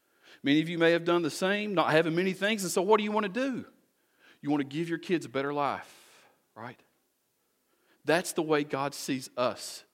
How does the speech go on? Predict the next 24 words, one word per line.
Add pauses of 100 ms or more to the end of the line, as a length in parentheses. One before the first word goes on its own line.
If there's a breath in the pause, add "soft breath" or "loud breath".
too. (1600)
God
saw
us
in
our
need,
and
he
had
compassion.
He
looked
at
us
and
said,
"I
want
things
to
change
for
them.